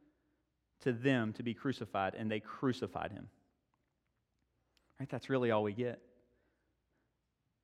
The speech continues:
But modern science helps us understand this greater, right?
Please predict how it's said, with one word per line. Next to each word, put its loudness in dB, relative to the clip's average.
But 4
modern 8
science 2
helps 2
us -8
understand -2
this -6
greater, -8
right? -6